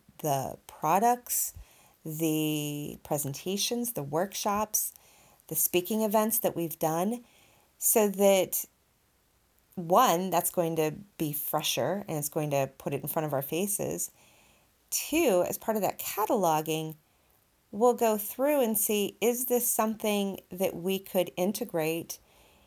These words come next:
into newer products and services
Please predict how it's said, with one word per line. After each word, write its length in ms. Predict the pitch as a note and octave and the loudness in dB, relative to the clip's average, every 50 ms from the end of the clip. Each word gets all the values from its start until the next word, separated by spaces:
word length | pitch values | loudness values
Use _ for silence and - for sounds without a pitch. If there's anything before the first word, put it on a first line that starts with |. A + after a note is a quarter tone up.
| _ _ _ _ | _ _ _ _
into 1300 | F#3 F3+ F3 F3 F3 F3+ F3+ F3+ F3+ F3+ - _ _ _ _ _ _ - - - G3 G3 F#3+ F#3+ F#3+ F3+ - _ _ _ | 2 2 4 4 2 2 0 -2 -4 -6 -10 _ _ _ _ _ _ -6 -2 -2 0 0 0 -2 -2 -4 -10 _ _ _
newer 800 | D#3+ D#3 D#3 D3+ D#3 F3 G#3+ G#3+ F3+ D3+ D3 D#3+ F3+ G3+ G3+ - _ _ _ _ _ _ _ _ _ _ _ _ _ _ _ _ _ _ _ _ | -6 -4 -2 0 0 2 2 2 2 2 4 2 0 -2 -4 -10 _ _ _ _ _ _ _ _ _ _ _ _ _ _ _ _ _ _ _ _
products 640 | - - - D3 C#3+ C#3+ C#3+ E3+ G3 G3 - - - | -18 -4 0 2 2 4 2 0 0 -2 -6 -6 -6
and 100 | C#3+ C#3+ | -4 -6
services 960 | - - F3+ F3+ F3 E3 E3+ - - E3 D#3 D3+ D3+ D#3+ F#3 G3 - - - | -2 0 2 2 2 0 -2 -4 -2 -2 0 0 -2 -2 -4 -6 -8 -10 -10